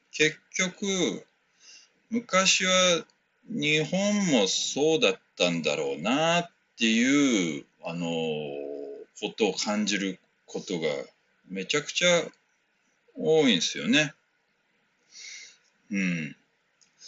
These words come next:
その、まあ、言ったら、言ったらっていうか、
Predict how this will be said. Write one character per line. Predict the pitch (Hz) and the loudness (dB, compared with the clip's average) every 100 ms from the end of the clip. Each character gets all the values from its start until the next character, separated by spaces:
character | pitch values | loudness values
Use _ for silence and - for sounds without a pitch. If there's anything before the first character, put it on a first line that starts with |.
| - - - _ _ _ _ _ - | -20 -20 -20 _ _ _ _ _ -20
そ | - - - | -16 -16 -10
の、 | 87 85 82 82 80 78 78 76 73 147 143 139 139 269 254 - - _ _ _ _ 240 | -8 -6 -8 -8 -8 -8 -8 -10 -12 -12 -12 -12 -12 -12 -14 -16 -20 _ _ _ _ -2
ま | 240 | 0
あ、 | - - _ _ _ _ _ | 0 -8 _ _ _ _ _
言 | 107 107 | -4 0
っ | |
た | 117 | 4
ら、 | 95 80 71 - _ _ _ _ _ _ _ _ _ _ _ _ _ _ _ _ _ _ _ _ | 4 4 0 -8 _ _ _ _ _ _ _ _ _ _ _ _ _ _ _ _ _ _ _ _
言 | 101 | -12
っ | |
た | - 120 | 0 2
ら | 92 | 2
っ | |
て | - | 0
い | 73 | -10
う | |
か、 | - | -8